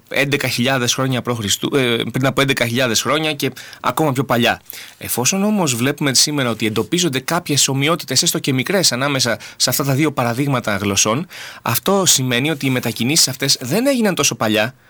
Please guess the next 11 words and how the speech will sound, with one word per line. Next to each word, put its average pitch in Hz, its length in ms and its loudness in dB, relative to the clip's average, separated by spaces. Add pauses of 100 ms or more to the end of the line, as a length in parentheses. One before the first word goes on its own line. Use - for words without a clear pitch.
(600)
διότι 135 580 2
δεν 185 80 -2
θα 214 100 2
μπορούσαν 175 260 2
να 147 60 2
εντοπιστούν 127 440 0
ομοιότητες, 113 560 0 (240)
αλλά 127 260 2
έγιναν 160 400 0
πιο - 140 0
πρόσφατα. 104 560 0